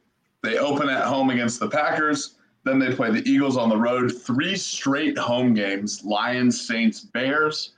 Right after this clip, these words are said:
Go to Miami to play the Dolphins. Bye week, week seven. Cardinals at home.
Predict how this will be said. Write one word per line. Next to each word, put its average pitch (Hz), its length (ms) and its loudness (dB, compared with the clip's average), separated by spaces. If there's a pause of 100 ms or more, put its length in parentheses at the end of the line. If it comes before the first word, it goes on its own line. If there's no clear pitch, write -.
(360)
Go 123 140 0
to 120 80 2
Miami 113 480 2
to 127 120 2
play 107 200 0
the 98 80 0
Dolphins. 127 520 0
Bye 120 340 -2
week, 139 280 4
week 104 260 0
seven. 135 560 2 (480)
Cardinals 180 480 0
at 113 100 -2
home. 139 680 2